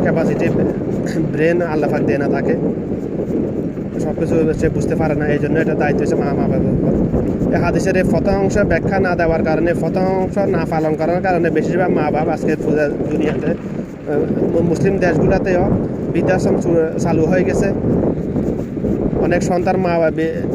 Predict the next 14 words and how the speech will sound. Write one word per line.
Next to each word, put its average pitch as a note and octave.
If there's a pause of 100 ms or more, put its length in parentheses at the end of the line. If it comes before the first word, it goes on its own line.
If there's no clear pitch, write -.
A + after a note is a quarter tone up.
(460)
মা F3+
বাপকে, F3
মা F3
বাবাকে, E3 (800)
মা D#3
বাবার D#3+
ভরণ E3
পোষণ E3
দিতেছে F3+
না, F3+
হক E3
আদায় E3
করতেছে E3+
না, F3+